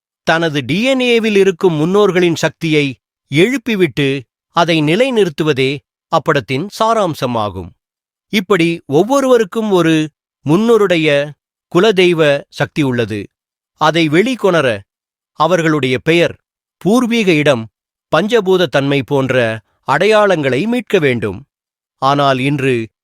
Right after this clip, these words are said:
ஒவ்வொருவரின் பூர்வீக ஊர்களில் ஆயிரம் ஆண்டுகள் பழைமை வாய்ந்த கோயில்கள், மண்டபங்கள், நடுகள், சிலைகள், தொன்மையான மரங்கள்தான் நம்மிடம் மிச்சம் இருப்பவை.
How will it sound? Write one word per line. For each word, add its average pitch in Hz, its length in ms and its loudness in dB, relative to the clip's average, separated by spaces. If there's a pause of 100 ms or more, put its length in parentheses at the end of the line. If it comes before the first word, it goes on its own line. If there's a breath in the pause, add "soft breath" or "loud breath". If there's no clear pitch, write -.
(100)
ஒவ்வொருவரின் 233 800 0
பூர்வீக 226 600 -2
ஊர்களில் 151 560 0 (240)
ஆயிரம் 220 680 0
ஆண்டுகள் 165 580 0
பழைமை 180 520 0
வாய்ந்த 151 460 0
கோயில்கள், 143 680 0 (360)
மண்டபங்கள், 135 840 0 (380)
நடுகள், 151 520 0 (340)
சிலைகள், 143 640 0 (460)
தொன்மையான 220 640 2
மரங்கள்தான் 175 760 0
நம்மிடம் 131 460 -2
மிச்சம் 226 320 -2
இருப்பவை. 127 480 -2